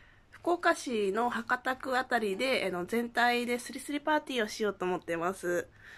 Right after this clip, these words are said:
えっと、もう今参加者数名いらっしゃって、男女、男女混合で、みんなで全体を良さを<laughs> 分かち合いながら、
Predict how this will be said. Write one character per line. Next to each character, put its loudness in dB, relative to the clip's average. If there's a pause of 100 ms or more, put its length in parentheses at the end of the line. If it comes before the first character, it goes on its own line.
(360)
え 2
っ 2
と、 -6
も 4
う 4
今 4
参 0
加 4
者 2
数 0
名 2
い 6
ら 4
っ -2
し -4
ゃ 0
っ -6
て、 0
男 4
女、 4 (380)
男 4
女 2 (180)
混 2
合 4
で、 2
み -2
ん -2
な 4
で 2
全 2
体 4
を 4
良 2
さ 2
を -6
<laughs> 6
分 10
か 0
ち -2
合 4
い 0
な 2
が 2
ら、 2